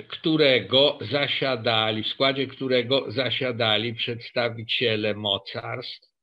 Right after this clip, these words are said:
to znaczy sędziowie,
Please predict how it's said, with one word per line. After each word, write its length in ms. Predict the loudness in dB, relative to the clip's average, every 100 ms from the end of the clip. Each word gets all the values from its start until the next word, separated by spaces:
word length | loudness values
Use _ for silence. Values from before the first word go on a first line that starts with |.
| _ _ _ _ _ _
to 200 | -2 0
znaczy 960 | 0 -4 -4 -4 -6 -6 -2 0 -2 -10 _ _ -20 -20 _ _ _ _ _ -4
sędziowie, 1080 | -2 -2 0 2 2 0 0 2 2 2